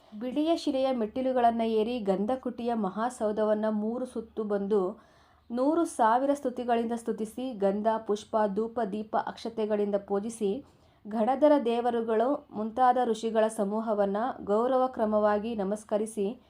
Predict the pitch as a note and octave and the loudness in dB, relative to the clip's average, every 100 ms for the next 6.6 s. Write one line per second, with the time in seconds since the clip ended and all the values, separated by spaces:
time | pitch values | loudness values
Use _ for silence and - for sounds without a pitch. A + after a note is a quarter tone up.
0 | _ - B3+ B3+ B3+ B3+ A#3+ A#3 A#3 G#3 | _ -10 -8 -4 -4 -2 -2 0 0 0
1 | G#3 A3+ G#3+ G#3 G3+ A3 C4 G3 G3 G#3 | 0 -2 0 -2 -4 -4 -4 -4 -2 0
2 | G#3+ A#3+ B3 A#3+ A#3 A#3+ A3+ A3+ A3+ A3+ | 0 -2 -2 -2 -2 -2 -2 0 -2 -2
3 | G3+ G3+ A3 G3+ F#3 G3+ G#3 G3 F3+ A3 | 0 0 2 2 0 -2 -2 0 -2 -6
4 | - _ _ G3+ C4 - E4 E4+ C#4 B3+ | -16 _ _ -8 -8 -2 0 4 4 2
5 | A#3 G#3+ G#3 F#3+ - F3+ A3 C4+ A#3 A#3 | 0 0 0 -2 -2 -4 -2 -2 -2 -2
6 | G#3 F#3+ - C4+ B3 | -2 -4 -2 -4 -2